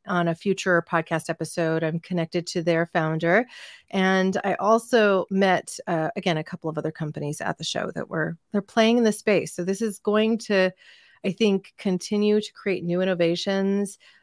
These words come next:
new sustainable foods, and those that actually don't take much in the way of planetary resources to grow them. They sequester carbon. It's not like we're saying goodbye to swaths of land or cutting down forests in order to grow food.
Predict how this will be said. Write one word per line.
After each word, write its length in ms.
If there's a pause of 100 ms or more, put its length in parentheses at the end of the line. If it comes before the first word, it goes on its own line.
(120)
new 200
sustainable 500
foods, 800
and 380
those 380
that 200
actually 460
don't 400
take 340
much 580
in 120
the 80
way 340
of 480
planetary 420
resources 480
to 80
grow 240
them. 220
They 140
sequester 440
carbon. 680 (540)
It's 320
not 200
like 340
we're 300
saying 280
goodbye 260
to 100
swaths 520
of 160
land 500
or 160
cutting 300
down 260
forests 500
in 60
order 220
to 40
grow 220
food. 460